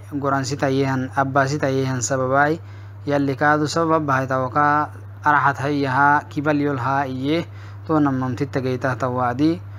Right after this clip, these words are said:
faddinta maraxat assahay, yalli kuhkoobahisahay.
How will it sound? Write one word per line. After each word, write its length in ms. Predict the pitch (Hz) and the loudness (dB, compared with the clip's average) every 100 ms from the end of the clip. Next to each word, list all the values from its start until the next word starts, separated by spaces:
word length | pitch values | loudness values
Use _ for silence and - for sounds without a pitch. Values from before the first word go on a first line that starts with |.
| - - - | -14 -10 -2
faddinta 440 | 139 131 131 143 | -2 0 -2 0
maraxat 460 | 139 135 123 123 120 | 2 2 0 -2 -6
assahay, 600 | - 139 123 135 151 165 - - - - | -4 -2 2 4 4 0 -6 -16 -16 -12
yalli 460 | 127 135 135 151 156 | -6 -2 0 2 2
kuhkoobahisahay. 1200 | 147 147 131 135 131 127 123 117 147 135 143 160 | 0 -2 -2 -2 -2 -2 -4 -4 -2 2 2 2